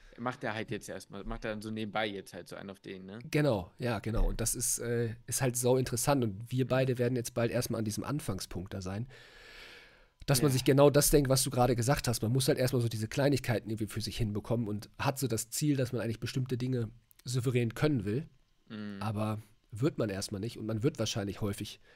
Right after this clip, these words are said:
Speaker 2: also in dem Team, wo ich jetzt gerade bin, äh, wirklich, also die sind da so korrekt alle, ähm,
Speaker 1: Geil.
Speaker 2: die unterstützen sich auch extrem gut.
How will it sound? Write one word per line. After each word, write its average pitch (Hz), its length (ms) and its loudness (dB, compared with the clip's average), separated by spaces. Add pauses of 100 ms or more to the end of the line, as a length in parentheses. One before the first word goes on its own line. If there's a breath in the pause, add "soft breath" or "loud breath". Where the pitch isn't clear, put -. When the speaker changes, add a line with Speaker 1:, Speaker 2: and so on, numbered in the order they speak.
(720 soft breath)
Speaker 2:
also - 120 -6
in 101 100 -6
dem 117 180 -2
Team, 135 240 0
wo 120 80 2
ich 117 80 0
jetzt 101 160 -4
gerade 127 260 0
bin, 117 160 -2
äh, 69 100 -10
wirklich, - 240 -12
also 90 140 -10
die - 140 -12
sind 92 160 -12
da 80 80 -8
so - 100 -6
korrekt - 400 -10
alle, 107 220 -6 (420 loud breath)
ähm, 92 80 -10 (140)
Speaker 1:
Geil. 85 140 -8
Speaker 2:
die - 60 -10
unterstützen 110 460 -4
sich 87 200 -8
auch 85 100 -8
extrem 92 380 -8
gut. 95 280 -10